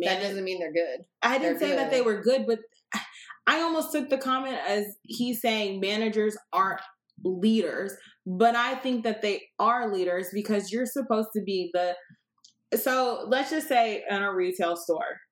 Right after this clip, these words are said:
Speaker 1: Well, I think it
Speaker 2: As
Speaker 1: depends on the hierarchy, too,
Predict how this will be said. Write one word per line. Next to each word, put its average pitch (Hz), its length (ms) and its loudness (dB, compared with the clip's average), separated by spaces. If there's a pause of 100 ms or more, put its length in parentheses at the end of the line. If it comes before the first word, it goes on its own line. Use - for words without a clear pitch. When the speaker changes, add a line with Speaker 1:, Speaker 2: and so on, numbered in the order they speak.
(380)
Speaker 1:
Well, 269 120 2
I 339 40 2
think 415 220 4
it 494 60 8
Speaker 2:
As 262 200 4
Speaker 1:
depends 269 280 2
on 233 100 -2
the 208 80 -2
hierarchy, 190 720 0
too, 170 260 0